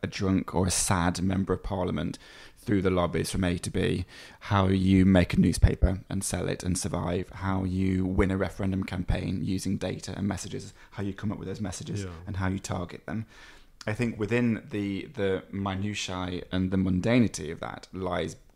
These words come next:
Speaker 1: bigger, grander, poetical truths.
Speaker 2: And I'd be really interested to know a bit about your, your writing process. And I'm wondering if we could link that with the Brexit thing and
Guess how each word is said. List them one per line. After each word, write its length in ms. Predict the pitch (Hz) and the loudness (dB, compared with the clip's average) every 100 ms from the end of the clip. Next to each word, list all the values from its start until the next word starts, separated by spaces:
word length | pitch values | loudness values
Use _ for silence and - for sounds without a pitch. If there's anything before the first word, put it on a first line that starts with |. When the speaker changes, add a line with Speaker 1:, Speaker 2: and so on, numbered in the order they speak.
| - | -8
Speaker 1:
bigger, 360 | 95 92 92 - | -6 -4 -6 -6
grander, 340 | 90 87 87 85 | -4 -4 -4 -6
poetical 560 | - 92 - - - | -6 -6 -8 -12 -12
truths. 480 | - - - - - - - - | -12 -10 -12 -14 -20 -20 -18 -6
Speaker 2:
And 160 | 165 - | -6 -2
I'd 120 | 175 165 | -4 -2
be 80 | 220 | -2
really 160 | 277 | 0
interested 200 | 302 - | -2 0
to 40 | 170 | 2
know 60 | 135 | 4
a 40 | |
bit 140 | 139 | 4
about 220 | 139 127 113 | 2 0 0
your, 280 | 107 98 - | 0 -2 -6
your 120 | 107 104 | -4 -2
writing 420 | 107 107 - 95 | 0 -2 -2 -6
process. 680 | - - 123 - - - - | -2 0 0 0 -8 -10 0
And 60 | |
I'm 80 | 135 | 4
wondering 180 | 156 185 | 6 4
if 60 | 180 | -2
we 60 | |
could 100 | 127 | -6
link 300 | 123 139 131 | -6 -8 -8
that 280 | 131 107 - | -8 -8 -8
with 140 | 117 | -10
the 60 | 95 | -6
Brexit 360 | 107 107 - 85 | -6 -6 -8 -10
thing 200 | 98 | -8
and 120 | 95 | -8